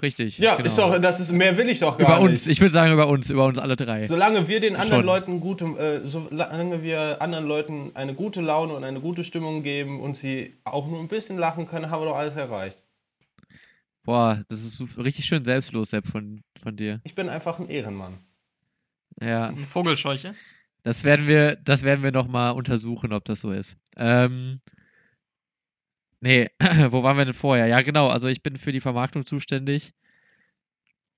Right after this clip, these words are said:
Speaker 1: Jetzt ist es raus und, äh, Nico macht den ganzen technischen Part. Sehr lustig übrigens, Sepp hat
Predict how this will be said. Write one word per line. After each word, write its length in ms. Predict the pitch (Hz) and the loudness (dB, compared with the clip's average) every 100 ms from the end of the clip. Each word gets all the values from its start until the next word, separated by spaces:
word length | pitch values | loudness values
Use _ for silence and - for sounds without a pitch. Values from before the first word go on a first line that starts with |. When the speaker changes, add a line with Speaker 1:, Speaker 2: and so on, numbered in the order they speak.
| _ | _
Speaker 1:
Jetzt 160 | 123 123 | -4 -2
ist 100 | 127 | -2
es 200 | 117 110 | -2 -2
raus 340 | 113 131 - | 0 0 -2
und, 560 | 143 123 123 123 117 - | -2 0 0 -2 -8 -8
äh, 600 | 123 120 117 117 120 - | -2 0 2 0 -2 -6
Nico 640 | 120 135 - 135 127 127 139 _ _ - | -8 -6 0 2 2 2 -2 _ _ -10
macht 260 | 120 120 135 | -6 -4 -4
den 100 | 120 | -4
ganzen 340 | 123 120 123 | -4 -6 -10
technischen 460 | 131 127 143 - 135 | -6 -4 -4 -6 -4
Part. 400 | 135 131 147 - _ _ _ _ - | -2 -2 -4 -12 _ _ _ _ -8
Sehr 220 | 117 131 | 2 4
lustig 320 | 139 156 151 | 6 4 2
übrigens, 460 | 139 135 135 143 143 | 0 -2 0 -2 0
Sepp 200 | 131 135 | 2 4
hat 280 | 135 110 | 4 -2